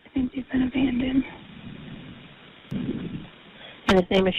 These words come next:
Speaker 2: Sean Great?
Speaker 1: Yes.
Speaker 2: Like G R A T E?
Speaker 1: Yes.
Speaker 2: Does he have a weapon?
Speaker 1: He's got a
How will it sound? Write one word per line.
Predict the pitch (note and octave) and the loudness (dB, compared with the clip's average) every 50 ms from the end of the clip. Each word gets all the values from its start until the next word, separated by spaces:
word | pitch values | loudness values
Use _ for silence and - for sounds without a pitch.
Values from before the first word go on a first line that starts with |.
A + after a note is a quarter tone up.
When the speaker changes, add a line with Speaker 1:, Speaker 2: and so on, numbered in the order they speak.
| - | 2
Speaker 2:
Sean | - F#3 F#3 F#3+ F#3+ F3+ | 4 4 4 2 -2 -2
Great? | - E3+ E3 E3+ F3 F#3 - - - - - - - - - - - - _ _ _ - _ _ _ - | 0 2 4 4 4 4 2 2 2 2 2 0 -6 -10 -18 -20 -20 -20 _ _ _ -20 _ _ _ -10
Speaker 1:
Yes. | C#4 B3 - - - - - - - - - - - - - - - - - - - | -10 -10 -10 -12 -20 -20 -20 -20 -20 -20 -20 -20 -20 -20 -20 -20 -20 -20 -10 2 2
Speaker 2:
Like | F3 E3+ E3 - - | 2 2 2 2 2
G | G3 F#3+ F#3 | 6 6 8
R | F#3 F#3 - | 8 6 4
A | - F3+ F#3 | 4 4 4
T | G3 - - G3+ | 4 2 -2 -4
E? | - - G3 G3 G3+ G#3+ G#3+ - - - - - - - - - - - | -2 0 2 2 2 2 0 -2 -4 -6 -8 -8 -10 -12 -16 -18 -8 -6
Speaker 1:
Yes. | C#4 B3 - - - - - - - - - - - - - - - - - - - - - - - - - - - - - - - - - - - - - - - - - - - - - - - - - - - - - - - - - - - - | -6 -6 -6 -8 -16 -18 -18 -20 -20 -20 -20 -20 -20 -20 -20 -20 -20 -20 -20 -20 -20 -20 -20 -20 -20 -20 -20 -20 -20 -20 -20 -20 -20 -20 -20 -20 -20 -20 -20 -18 -16 -16 -14 -14 -12 -12 -12 -12 -12 -12 -12 -14 -16 -16 -20 -20 -20 -20 -20 -20 -6 2
Speaker 2:
Does | - G3 F#3 | 4 6 8
he | G3 | 8
have | G3+ G3 | 6 6
a | G3 F3 | 6 6
weapon? | F3 F3+ F3+ - G#3+ G#3 A#3 A#3+ - - - - - - - - - - - - - - - - - - - - - - - | 6 6 6 4 2 -2 -2 -4 -6 -8 -20 -20 -20 -20 -20 -20 -20 -20 -20 -20 -20 -20 -20 -20 -20 -20 -20 -20 -20 -20 -20
Speaker 1:
He's | - - - | -20 -14 -12
got | - - - - | -12 -12 -12 -14
a | - | -16